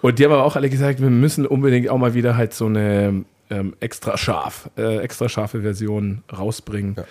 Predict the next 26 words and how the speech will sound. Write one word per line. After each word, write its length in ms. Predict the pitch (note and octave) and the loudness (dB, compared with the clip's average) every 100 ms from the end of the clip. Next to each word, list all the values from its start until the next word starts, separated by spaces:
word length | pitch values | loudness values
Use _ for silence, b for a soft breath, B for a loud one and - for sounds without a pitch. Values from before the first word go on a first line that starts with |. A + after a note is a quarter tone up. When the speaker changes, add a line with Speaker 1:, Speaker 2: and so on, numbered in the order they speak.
| - | -12
Speaker 2:
finde 180 | A2+ G2+ | -10 -8
ich 100 | G#2+ | -10
auch. 240 | G#2 G2 | -8 -4
Speaker 1:
Und 180 | G2 F#2 | -4 -4
da 40 | G2+ | -4
können 220 | - A2+ | -2 0
wir 60 | A2 | 0
mal 80 | |
überlegen, 380 | G#2 G2+ G2+ A2 | 0 -2 -2 -2
ob 140 | G#2 G2+ | -4 -4
man 100 | G2+ | -6
halt 160 | G2+ | -6
mal 120 | G2+ G2 | -6 -6
so 120 | G2 | -6
eine, 500 | F#2+ F#2+ G2 G2 F#2+ B B B B | -6 -6 -8 -10 -12 B B B B
so 280 | - G2+ F#2+ | -6 -4 -6
ein 140 | G2 | -8
paar 160 | - A2+ | -10 -6
Fässer, 680 | - A#2+ A2+ A2+ A2 A#2 - - | -4 0 0 0 -2 -6 -8 -10
äh, 180 | A2+ A2 - - _ | -6 -6 -6 -20 _
pimpen 340 | - C3+ C3 B2+ | -2 -2 0 2
nochmal 560 | A2+ A#2 A2 G#2+ G#2+ A2+ | 2 2 0 0 -2 -4
mit 160 | A2 | -6
ein 20 | A2 | -6
bisschen 360 | A2 A2+ G#2 | -8 -6 -6
Habanero 760 | A2+ A#2 A2+ A2+ A#2 A2+ G#2+ | -4 -4 -4 -4 -4 -4 -4